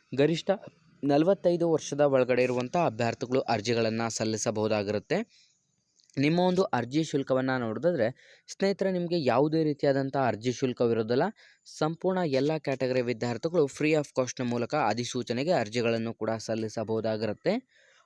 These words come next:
ಆಯ್ಕೆಯಾದಂಥ ಅಭ್ಯರ್ಥಿಗಳಿಗೆ ಹದಿನಾರು ಸಾವಿರದ ಎಂಟುನೂರು ರೂಪಾಯಿಂದ ಇಪ್ಪತ್ತೆಂಟು ಸಾವಿರದ ನೂರು ರೂಪಾಯಿ ಪ್ರತಿ ತಿಂಗಳ ಒಂದು ಮಾಸಿಕ ವೇತನವನ್ನು ಕೂಡ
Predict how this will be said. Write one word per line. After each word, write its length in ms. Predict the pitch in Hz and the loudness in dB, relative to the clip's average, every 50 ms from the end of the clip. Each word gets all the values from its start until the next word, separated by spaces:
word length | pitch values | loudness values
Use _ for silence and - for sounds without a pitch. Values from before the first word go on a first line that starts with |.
| _ - | _ 0
ಆಯ್ಕೆಯಾದಂಥ 720 | 127 160 202 220 - - 214 208 190 180 190 190 175 185 | 2 2 2 2 2 0 0 0 2 0 -2 0 2 2
ಅಭ್ಯರ್ಥಿಗಳಿಗೆ 760 | 170 151 131 127 131 131 127 - 160 160 180 165 113 107 127 147 - _ _ _ _ _ | 2 2 2 0 -2 -2 -2 -2 -4 0 0 0 0 0 -2 -4 -8 _ _ _ _ _
ಹದಿನಾರು 480 | - 123 123 147 180 190 196 196 190 185 | -2 0 2 2 0 0 0 -2 -4 -2
ಸಾವಿರದ 340 | - 165 165 165 165 156 165 151 | -2 0 2 2 2 2 2 0
ಎಂಟುನೂರು 520 | - 135 135 135 - 156 143 143 143 143 143 | 0 0 -2 -2 -2 -2 0 2 2 2 2
ರೂಪಾಯಿಂದ 400 | 131 113 - 127 123 139 165 170 | 0 0 -2 -2 -2 0 0 0
ಇಪ್ಪತ್ತೆಂಟು 640 | 156 131 131 - - 185 170 - 180 170 160 - | 0 0 -2 -2 -2 -4 0 0 -2 -2 -2 -4
ಸಾವಿರದ 300 | - 160 147 147 147 143 156 151 | -2 0 0 0 0 0 0 0
ನೂರು 300 | 147 135 131 131 127 127 | 2 0 0 0 0 -2
ರೂಪಾಯಿ 280 | 123 117 - 139 139 156 | -4 -4 -4 -2 -4 -4
ಪ್ರತಿ 360 | - - 131 139 - - 185 | -2 -2 -4 -2 -2 -2 -4
ತಿಂಗಳ 300 | - - 170 160 151 147 | -4 -4 -2 0 2 2
ಒಂದು 240 | 143 143 143 147 143 | 2 2 2 0 0
ಮಾಸಿಕ 380 | 127 117 120 123 - - - 135 | 0 0 -2 -2 -4 -2 -2 0
ವೇತನವನ್ನು 560 | 123 113 117 107 123 120 117 113 113 113 117 | 0 0 0 0 0 -2 0 0 -2 -2 -2
ಕೂಡ 160 | - 127 120 | 0 0 0